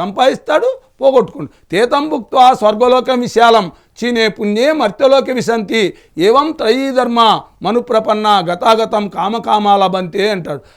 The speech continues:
"అట్టివాడు విశాలము స్వర్గలోకమునందు స్వర్గసుఖములను అనుభవించి పుణ్యము క్షీణించగా మర్త్యలోకముకు తిరిగి వచ్చును. ఇట్టి భోగపరులకు వారు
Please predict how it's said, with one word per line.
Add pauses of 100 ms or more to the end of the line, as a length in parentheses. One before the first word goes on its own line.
"అట్టివాడు
విశాలము (180)
స్వర్గలోకమునందు
స్వర్గసుఖములను
అనుభవించి (300)
పుణ్యము
క్షీణించగా
మర్త్యలోకముకు
తిరిగి
వచ్చును. (260)
ఇట్టి
భోగపరులకు
వారు